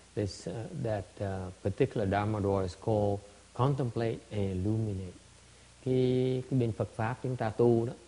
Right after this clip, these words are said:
thì cái pháp môn tu đó, thiệt ra nó gọi là quán chiếu. Okay?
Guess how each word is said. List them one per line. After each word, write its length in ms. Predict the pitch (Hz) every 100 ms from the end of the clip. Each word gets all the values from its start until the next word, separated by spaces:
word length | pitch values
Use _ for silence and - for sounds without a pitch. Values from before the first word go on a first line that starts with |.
| -
thì 140 | 101
cái 200 | 95 117
pháp 220 | 101 131
môn 200 | 139 123
tu 260 | 120 120 117
đó, 160 | 113 113 - - - -
thiệt 160 | 110 101
ra 300 | 110 107 107
nó 80 | 113
gọi 300 | 107 92 87
là 120 | 87 -
quán 300 | 101 98 131 -
chiếu. 240 | 127 139 - - - - - - - - - - - -
Okay? 340 | 95 107 120